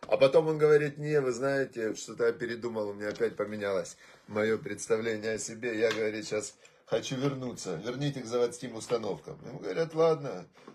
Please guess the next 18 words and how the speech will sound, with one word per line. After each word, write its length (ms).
какая 320
разница? 460
Главное, 400
что 160
деньги 320
есть 340
ещё», 480
ему 220
говорят. 400
Он 100
говорит: 300
«Деньги 280
ещё 220
есть». 320
Ему 120
говорят: 280
«Давай, 300
ладно». 500